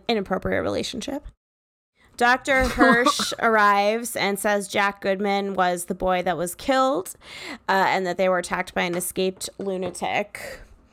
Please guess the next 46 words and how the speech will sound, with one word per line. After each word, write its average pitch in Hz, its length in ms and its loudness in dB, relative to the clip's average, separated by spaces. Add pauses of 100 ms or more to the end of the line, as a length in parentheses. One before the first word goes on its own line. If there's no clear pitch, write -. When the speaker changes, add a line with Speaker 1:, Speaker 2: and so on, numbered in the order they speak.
(140)
Speaker 1:
In 233 140 -2
the 233 80 2
woods, 247 420 0
we 240 120 -6
see 233 300 -4
the 220 120 -4
point 208 320 -6
of 208 120 -6
view 208 200 -2
of 214 100 -4
someone 202 340 -6
running 196 340 -4
through 202 220 -8
the 190 80 -6
trees. 196 760 -6 (300)
Uh, 185 360 0
and 202 220 0
then 196 100 0
back 196 280 0
in 208 80 -4
the 196 80 -2
hospital, 185 500 0
David 185 340 -2
wakes 190 300 -2
up 180 160 0
and 185 160 -4
finds 185 260 -2
out 185 180 -4
that 180 100 -6
Jack 185 300 -4
has 175 220 -6
died. 214 540 -4 (380)
He's 214 240 -4
visited 233 480 0
by 226 140 2
someone 208 360 0
from 202 200 -4
the 202 120 2
American 190 480 0
embassy, 180 640 -2
but 180 320 -2
nobody 196 420 -2
believes 180 500 -4
that, 180 540 -2 (320)
oh, 202 160 2
sorry. 147 460 -2